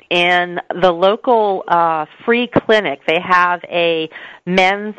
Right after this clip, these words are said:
and women's shelter, uh, for people that are homeless that are trying to get clean and sober. And the staff who work with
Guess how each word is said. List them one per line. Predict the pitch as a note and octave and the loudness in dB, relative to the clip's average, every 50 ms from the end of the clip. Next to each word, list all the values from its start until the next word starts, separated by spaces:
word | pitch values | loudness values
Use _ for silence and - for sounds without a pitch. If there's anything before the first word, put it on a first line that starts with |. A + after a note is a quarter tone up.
| - | -2
and | - E3+ E3+ E3 D#3 | -2 -2 -2 -2 -2
women's | E3+ F#3 F#3 F#3+ G3 F#3+ F#3 F3+ F3+ - _ - - - | -2 0 0 0 0 -2 -2 -6 -10 -14 _ -14 -8 0
shelter, | - F3+ E3 F3 F3+ - - D3+ C#3 C#3+ D#3 G3 A3+ - _ | 2 2 2 2 -2 -2 -2 -2 -2 -2 -4 -6 -10 -6 _
uh, | - D#3+ D#3+ D#3 D#3 D#3 D#3 - | -2 0 0 0 0 -2 -4 -2
for | - D#3+ D3+ | -2 -2 -2
people | - - F3+ E3 F3 E3+ | -2 -4 -4 -2 0 0
that | E3 D#3 D#3 | 2 2 0
are | D#3 D3+ | 0 -2
homeless | - F3 E3 E3 E3 E3 D#3 D#3 D#3 _ | 0 -2 -2 -2 -2 -4 -6 -6 -2 _
that | D#3+ D3+ D#3 | 0 0 0
are | D3 C#3+ D3 D3+ - - - - - _ - | 0 -2 -4 -6 -8 -16 -20 -20 -20 _ -2
trying | - G3 F3 E3+ E3+ | 0 2 2 2 0
to | E3 | -2
get | D#3+ D#3+ - - | -6 -6 -8 -6
clean | - F3+ D#3+ D#3 | -8 -6 -4 -4
and | D3+ D3+ - - | -4 -6 -2 2
sober. | A3 G#3 A3 A3 F#3+ F3+ E3 E3 E3 D#3+ _ _ _ - _ _ _ - - _ - | 2 2 2 2 0 0 -2 -2 -4 -8 _ _ _ -20 _ _ _ -20 -14 _ 0
And | A3 A3 A3 | 0 2 2
the | A3 A#3+ A#3 - | 0 -4 -4 0
staff | - D#4 E4+ G4 G#4+ A4 - - - F#3+ | 2 4 4 4 4 0 -4 -12 -8 -2
who | G3+ A#3 A3+ | 0 0 0
work | G3+ F#3+ A#3 C#4 F4 F#4+ - | 2 2 4 4 4 0 -2
with | D#4+ D4 F3+ | -4 -4 -4